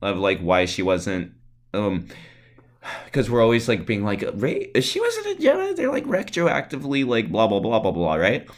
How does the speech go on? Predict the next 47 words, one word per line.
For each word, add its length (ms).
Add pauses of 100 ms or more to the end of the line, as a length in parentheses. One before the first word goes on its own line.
(160)
But, 300
like, 180
no, 300
it, 160
it 180
shows 240
that, 140
like, 160
at 100
one 260
point 260
she 120
did 260
take 280
interest 500
in 140
it, 280
and 160
then 280
she 420
had 220
s-, 160
you 240
know, 160
she 240
saw 580
the 160
fall 240
of 80
her 140
son, 240
and 280
she 280
decided 400
not 220
to. 140
So, 200
like, 160
I 140
do 300
dig 340
this 180
explanation, 720
and 160
that, 160
like, 260
Leia 540